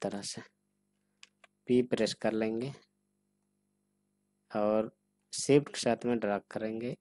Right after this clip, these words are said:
लगभग इतना बड़ा, ठीक है। यहाँ पर टेक्स्ट यूज़ करेंगे तो यहाँ पर already मेरा टेक्स्ट है, इसको कॉपी करेंगे यहाँ से और यहाँ पर मैं पेस्ट कर देता हूँ।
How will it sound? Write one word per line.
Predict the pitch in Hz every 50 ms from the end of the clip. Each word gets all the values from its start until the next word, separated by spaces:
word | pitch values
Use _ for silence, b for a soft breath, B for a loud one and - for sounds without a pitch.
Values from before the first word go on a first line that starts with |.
| _ _ _ _ _ _ _
लगभग | 113 107 104 107 107 110 110 110 120 123 - - _ _ _ _ -
इतना | 117 - - _ 98 92 92 90 92
बड़ा, | 95 98 98 - - - _ _ _ -
ठीक | 143 143 165
है। | 170 165 - - _ _ _ _ _ _ _ _ _ _
यहाँ | 123 131 139
पर | 143 - 165 160 - - _
टेक्स्ट | 143 147 147 - - - -
यूज़ | 117 110 110 110 - -
करेंगे | - 123 120 127 131 135 135 143 139
तो | 139 - 120 113 - - _ _ -
यहाँ | 120 107 - 127 135 131
पर | - 135 131
already | 120 107 107 107 107 101 117 117 113
मेरा | 110 107 104 107 104 - _ _ _
टेक्स्ट | - 131 135 135 - - - - 107
है, | 110 110 110
इसको | 104 95 - - - 113 -
कॉपी | - - 123 123 123 - 135 131
करेंगे | - 113 101 101 101 101 101
यहाँ | 95 - 104 107 107
से | - - 127 127 131 135 - 101
और | 104 107 104 101 101 104 104 107 107 110 110 - - -
यहाँ | 104 107 120 131 127
पर | - _ 123 117 120 117
मैं | 110 107 104 104 107 107 113 113 - _ _ _ _ _ _ _ _ _ _ _ _ _ _ _ _ _ _ _ _ _ -
पेस्ट | 127 131 123 - - - - -
कर | - 98 92 95 95
देता | 95 87 - - 101 98 95
हूँ। | 90 101 110 107